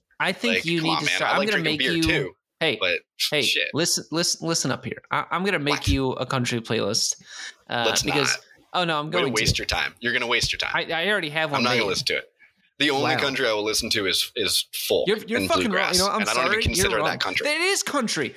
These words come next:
Speaker 1: Ryan Bingham is the most Americana
Speaker 2: No,
Speaker 1: fucking
Speaker 2: country,
Speaker 1: artist.
Speaker 2: country is a, a blanket statement over
Speaker 1: Okay, that's,
Speaker 2: multiple
Speaker 1: that's
Speaker 2: different
Speaker 1: literally
Speaker 2: genres
Speaker 1: saying
Speaker 2: that should
Speaker 1: okay,
Speaker 2: be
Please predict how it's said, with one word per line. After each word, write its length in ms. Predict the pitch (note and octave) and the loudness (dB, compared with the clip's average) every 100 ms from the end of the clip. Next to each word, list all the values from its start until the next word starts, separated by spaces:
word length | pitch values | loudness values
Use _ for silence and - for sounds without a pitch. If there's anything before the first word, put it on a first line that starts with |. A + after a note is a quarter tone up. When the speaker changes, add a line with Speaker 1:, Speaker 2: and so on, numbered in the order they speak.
| - D3+ | -12 -4
Speaker 1:
Ryan 340 | G#3 C#4 C4+ | 0 0 -2
Bingham 280 | B3+ C4+ B3 | -2 -2 0
is 120 | E3+ | 0
the 80 | F3+ | 0
most 220 | G3 F#3 | 0 0
Americana 640 | E3+ F3+ A#3+ A3+ G3 F#3+ | 0 0 0 0 0 0
Speaker 2:
No, 60 | F3+ | -2
Speaker 1:
fucking 400 | - D3 F3+ D#3 | 0 0 0 0
Speaker 2:
country, 500 | D#3 D#3 D3 D#3 C3+ | 2 2 2 2 0
Speaker 1:
artist. 160 | C3+ - | -2 -2
Speaker 2:
country 340 | D#3+ F3 F3 C#3+ | 0 0 0 2
is 100 | B2 | 2
a, 240 | A2 F#2+ G#2+ | 2 0 -4
a 60 | |
blanket 600 | G2 G#2+ G2+ A2+ A2+ G#2+ | -4 -2 0 0 0 -2
statement 440 | - - G#2 F2 A1 - _ _ _ - - | -2 0 -2 -2 -8 -10 _ _ _ -14 -6
over 460 | B2 A2 G#2 G2 F#2 - - | -2 0 0 0 -2 -8 -12
Speaker 1:
Okay, 120 | - | -4
that's, 160 | D3 D#3 | 0 2
Speaker 2:
multiple 200 | D#3 F#3+ | 2 0
Speaker 1:
that's 80 | - | 0
Speaker 2:
different 220 | - G3 | 0 0
Speaker 1:
literally 200 | F#3+ - | 2 2
Speaker 2:
genres 120 | - G3+ | 2 2
Speaker 1:
saying 140 | F3+ | 2
Speaker 2:
that 40 | |
should 140 | E3 C#3+ | 2 2
Speaker 1:
okay, 40 | C3+ | 2
Speaker 2:
be 240 | A#2+ G#2+ | 0 -2